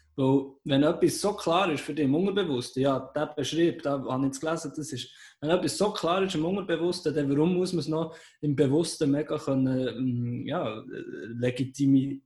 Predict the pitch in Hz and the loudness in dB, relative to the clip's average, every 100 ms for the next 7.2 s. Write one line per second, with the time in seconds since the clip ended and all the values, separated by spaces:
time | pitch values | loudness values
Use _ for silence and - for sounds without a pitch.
0 | - 131 120 123 131 131 214 330 135 123 | -12 -8 -8 -8 -4 0 0 0 -2 -4
1 | - 143 156 139 131 127 123 127 120 131 | -6 -6 -4 -4 -2 -2 0 -2 -2 -6
2 | - 151 165 143 139 165 160 156 156 147 | -6 -4 -2 -2 -2 -2 -2 -4 -2 -4
3 | 165 185 190 220 147 - 127 123 - 139 | 0 0 -2 -2 -2 -2 -4 -4 -6 -8
4 | 139 131 - 139 175 180 139 135 143 143 | -6 -4 -6 -4 -4 -4 -2 -2 -2 -2
5 | 127 131 123 143 143 151 147 139 156 - | -4 -4 -2 -2 -2 -2 -2 -4 -6 -4
6 | 170 - - 131 165 139 147 135 131 147 | -6 -4 -8 -8 -8 -8 -4 -2 -2 -4
7 | 165 170 | -4 -4